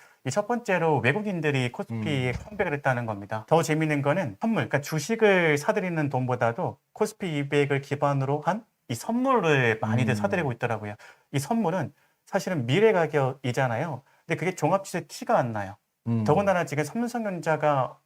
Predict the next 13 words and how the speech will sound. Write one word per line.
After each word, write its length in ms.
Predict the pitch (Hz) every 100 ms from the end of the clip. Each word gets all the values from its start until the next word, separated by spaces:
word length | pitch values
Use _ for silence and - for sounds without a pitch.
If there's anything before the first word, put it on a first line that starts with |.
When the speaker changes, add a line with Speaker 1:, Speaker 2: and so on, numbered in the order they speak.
| _ _ _ _ -
Speaker 1:
올라가지 500 | 160 214 175 147 127
않는데, 240 | 113 110
상승하지 580 | - 208 196 208 185 180
Speaker 2:
음. 40 |
Speaker 1:
않는데 380 | 135 123 120 196
코스피가 520 | - 220 - 170 156 131
말도 300 | 117 139 196
안 100 | 170
되는 160 | 143
폭등세를 580 | 139 - 208 185 156 139
보이고 220 | 139 123
있단 180 | 117 131
말이에요. 300 | 117 107 156